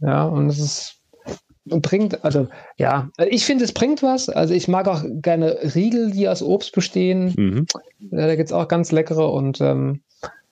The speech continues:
Speaker 1: das, ähm, langt mir eigentlich auch, wenn ich das regelmäßig zuführe halt. Das ist wichtig, ja. Man ewig hält eine Banane natürlich nicht oder einen Apfel.
Speaker 2: Nee, das, das stimmt. Hast du denn viel, viel Verkehr unterwegs gehabt eigentlich jetzt? Du, du warst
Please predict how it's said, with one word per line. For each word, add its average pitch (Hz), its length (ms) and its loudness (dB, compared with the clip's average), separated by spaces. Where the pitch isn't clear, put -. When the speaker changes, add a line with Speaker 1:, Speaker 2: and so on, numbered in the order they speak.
Speaker 1:
das, - 440 -2
ähm, 143 280 0
langt 143 280 -2
mir 196 180 2
eigentlich 139 280 -2
auch, 131 260 -4
wenn 147 100 2
ich 151 100 0
das 156 160 2
regelmäßig 165 640 0
zuführe 160 340 0
halt. 143 200 -2
Das 139 100 -2
ist 147 140 0
wichtig, 151 320 0
ja. 139 260 0
Man 147 120 2
ewig 165 280 0
hält 180 100 2
eine 170 100 0
Banane 156 300 0
natürlich 147 320 0
nicht 160 180 2
oder 143 140 2
einen 139 80 0
Apfel. 135 340 0
Speaker 2:
Nee, 78 200 2
das, 80 180 0
das - 180 0
stimmt. - 300 0
Hast - 180 -2
du 101 40 4
denn 85 60 2
viel, - 160 -4
viel 104 140 2
Verkehr 87 300 2
unterwegs 135 340 0
gehabt 127 300 0
eigentlich 127 280 -4
jetzt? - 400 0
Du, 98 80 2
du 180 120 0
warst 170 120 2